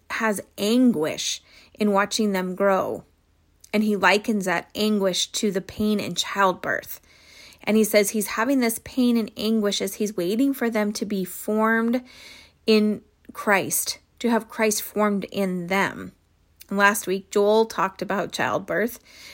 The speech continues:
shared the stories of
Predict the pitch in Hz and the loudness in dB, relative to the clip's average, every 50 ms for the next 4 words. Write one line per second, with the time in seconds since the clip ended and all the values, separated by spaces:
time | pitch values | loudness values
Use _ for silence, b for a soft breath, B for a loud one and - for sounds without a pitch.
0 | B B - - - 190 196 196 190 190 - 180 185 185 180 185 196 b b b | B B -8 -4 0 0 0 0 -2 -2 -4 -2 -2 -2 -4 -4 -6 b b b
1 | b b b b - - - - 247 220 208 202 202 214 214 220 214 214 185 180 | b b b b -6 -4 0 2 4 4 6 6 4 4 2 2 2 2 0 0
2 | 175 190 | 0 -4